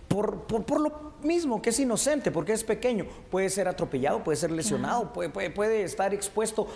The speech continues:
Speaker 1: a tantas y tantas cosas. Y, y, y la verdad, yo creo que aquí sí es bien importante que hagamos algo. Es decir, primero como sociedad, repensar qué es lo que está pasando. ¿Por qué? Mientras más pobreza hay, hay esa
Speaker 2: Ajá.
Speaker 1: correlación de tener más hijos.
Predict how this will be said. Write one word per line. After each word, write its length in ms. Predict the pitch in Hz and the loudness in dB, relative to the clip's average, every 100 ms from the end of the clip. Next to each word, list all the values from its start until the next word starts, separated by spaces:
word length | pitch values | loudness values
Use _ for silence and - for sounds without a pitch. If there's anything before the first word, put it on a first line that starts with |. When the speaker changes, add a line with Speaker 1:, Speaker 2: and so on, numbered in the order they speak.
| - | -6
Speaker 1:
a 220 | - 147 - | -2 0 2
tantas 460 | 233 233 180 156 | 2 2 0 0
y 60 | 147 | 0
tantas 420 | 180 190 175 160 | 0 0 0 0
cosas. 320 | 170 143 127 - - - | 0 0 -2 -6 -16 -4
Y, 220 | 190 190 190 | 0 0 2
y, 160 | 190 - | 0 4
y 140 | 190 | 4
la 140 | 170 | 4
verdad, 440 | 143 139 208 185 127 | 2 0 0 -2 0
yo 140 | 160 | -2
creo 200 | 170 190 | 0 -2
que 100 | - | 0
aquí 180 | 139 175 | -2 -2
sí 140 | - 190 | 0 0
es 160 | 160 | 0
bien 140 | 180 208 | 0 0
importante 680 | 202 143 - 156 131 110 110 | -2 -4 -2 -2 -2 -2 0
que 120 | 120 | 2
hagamos 360 | 120 123 107 | 2 0 -2
algo. 240 | 92 95 110 | -4 -4 -4
Es 60 | |
decir, 240 | 104 - 117 - - | -2 -2 -2 -6 -2
primero 280 | 120 156 180 | 2 2 2
como 180 | 156 | 0
sociedad, 540 | 135 123 117 113 165 196 - - | 0 0 2 2 0 -2 -12 -2
repensar 560 | 143 - 123 113 143 | 0 2 0 0 0
qué 80 | 170 | 0
es 40 | 156 | 0
lo 80 | |
que 60 | 143 | 0
está 200 | 123 143 | 0 0
pasando. 380 | 135 143 127 107 - - | 2 2 0 -2 -8 -14
¿Por 280 | - 151 123 | -4 -2 -2
qué? 340 | 208 226 226 - | 0 -2 -2 -2
Mientras 440 | 135 143 135 127 123 | 2 2 2 0 2
más 200 | 170 208 | 0 0
pobreza 580 | 226 208 190 196 220 147 | -2 0 0 0 2 2
hay, 160 | 147 | 2
hay 180 | 147 156 | 2 0
esa 180 | 160 175 | 0 -2
Speaker 2:
Ajá. 80 | 175 | 0
Speaker 1:
correlación 520 | 151 135 123 165 185 - - | 0 2 2 0 -2 -6 -2
de 100 | 139 | -2
tener 340 | - 120 180 175 | 0 0 0 0
más 220 | 156 - | -2 -2
hijos. 260 | 139 107 | -2 -6